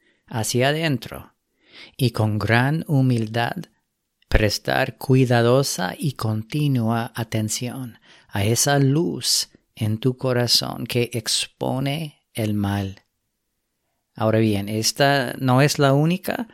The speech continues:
ni la mayor, quizás, manifestación u obra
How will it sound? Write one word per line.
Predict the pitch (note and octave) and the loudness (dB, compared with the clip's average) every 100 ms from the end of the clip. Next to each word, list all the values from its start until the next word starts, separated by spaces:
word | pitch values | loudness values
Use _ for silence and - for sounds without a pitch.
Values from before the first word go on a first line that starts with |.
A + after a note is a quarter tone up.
| _ _ | _ _
ni | B2+ A#2+ B2+ | 2 4 6
la | B2 A#2+ | 4 4
mayor, | A#2 A#2 A2 B2 - | 4 2 2 2 2
quizás, | - A#2 A2 - - - | -2 -4 -2 -4 -2 -2
manifestación | A2+ A2 G#2+ G#2+ - A2 - A#2+ A#2+ - - - - | 0 0 0 -4 -4 -4 -4 -6 -6 -8 -16 -20 -10
u | - A2+ | 0 6
obra | A#2 C3 A2+ F#2+ | 8 8 4 -4